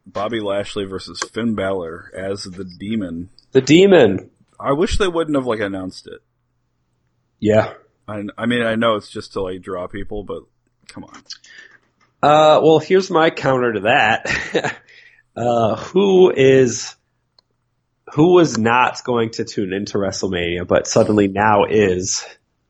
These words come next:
Speaker 2: because Finn Balor is gonna be the Demon instead of just Finn Balor?
Speaker 1: I don't know. I just, I wish
Speaker 2: I
Speaker 1: they
Speaker 2: don't think
Speaker 1: hadn't
Speaker 2: that moves
Speaker 1: announced
Speaker 2: the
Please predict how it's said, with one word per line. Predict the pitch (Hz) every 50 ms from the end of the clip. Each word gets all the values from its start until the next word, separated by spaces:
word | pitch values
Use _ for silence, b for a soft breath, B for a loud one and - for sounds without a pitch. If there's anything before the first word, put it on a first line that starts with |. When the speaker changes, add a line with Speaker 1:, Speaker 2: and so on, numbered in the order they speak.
| _
Speaker 2:
because | _ 92 92 - - 98 95 101
Finn | - - - 117 113
Balor | 110 110 107 107 110 110
is | 104 -
gonna | - 107 104
be | 101 101
the | 101 - 90
Demon | 82 101 101 101 95 92 90 87 90 92 92 _ _ _ _ - _ _ _ _ -
instead | 92 95 - - 98 98 90
of | 90 -
just | - 92 - - -
Finn | - 101 98 95
Balor? | 95 90 - - 87 78 90 110 - _ _ _ _ - _ _ _ _
Speaker 1:
I | 117 107 101
don't | 87 85 85
know. | 80 78 82 78
I | 85 98
just, | 101 90 _ 101 95 - - _ _ _ -
I | -
wish | 104 107 104 - 113
Speaker 2:
I | 131
Speaker 1:
they | 147 156
Speaker 2:
don't | 156 147
think | 156 160 151 -
Speaker 1:
hadn't | 143 139 123 123
Speaker 2:
that |
moves | 131 131 120 113 -
Speaker 1:
announced |
Speaker 2:
the | -